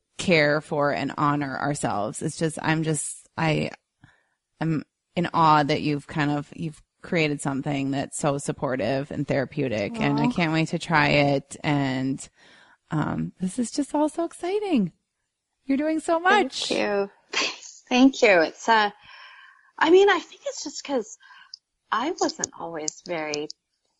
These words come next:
Speaker 2: you know, compassionate to myself in front of the mirror. And I mean, I still have days where I'm like, "Fuck, it's a fat day," or whatever day, right? Like, and they're, like,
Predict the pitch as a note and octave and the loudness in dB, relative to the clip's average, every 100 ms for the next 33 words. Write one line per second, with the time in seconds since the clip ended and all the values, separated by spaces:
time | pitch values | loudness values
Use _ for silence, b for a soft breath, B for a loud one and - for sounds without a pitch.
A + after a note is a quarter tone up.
0 | _ _ _ _ _ - - _ - - | _ _ _ _ _ -20 -20 _ -20 -20
1 | _ - F#3+ - G3 - F3+ - D#3+ A#2+ | _ -12 -10 -6 -6 0 0 0 -8 -8
2 | - E3+ D3 - C#3+ - D#3+ E3 D#3+ D#3 | -8 -6 -6 -2 -2 -2 -8 -6 -6 -8
3 | D3+ D3 - D4 G4 G#4+ G4+ D#4 C#4 C4 | -8 -8 0 4 6 8 6 6 2 4
4 | D#4 A#3 F#3 F#3 G3+ F3+ F3 F3 D#3+ _ | 2 4 4 4 0 0 0 -4 -8 _
5 | - - - - - - - C3 - - | -20 -20 -18 -18 -18 -20 -8 -8 -6 -4
6 | D3 D3 D3 D3+ E3 E3+ E3 D#3 D#3 D3 | -2 -2 -2 0 0 0 -2 -2 0 0
7 | E3+ G3 A3 A3+ B3 B3+ C#4 D#4+ | 2 2 2 0 2 2 2 0